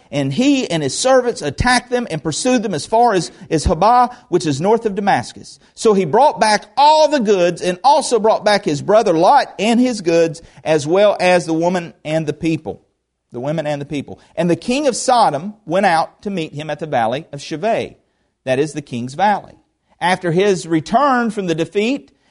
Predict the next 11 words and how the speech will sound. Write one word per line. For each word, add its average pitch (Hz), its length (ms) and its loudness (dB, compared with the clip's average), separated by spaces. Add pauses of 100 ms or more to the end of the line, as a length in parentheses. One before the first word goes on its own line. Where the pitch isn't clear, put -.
(140)
at 165 220 -2
Chedorlaomer 175 1400 0 (300)
and 165 160 -2
the 156 60 0
kings 220 500 -2
who 185 140 2
were 170 120 2
with 208 280 0
him. 131 480 -8 (460)
Then 196 280 2
Melchizedek, 233 1400 0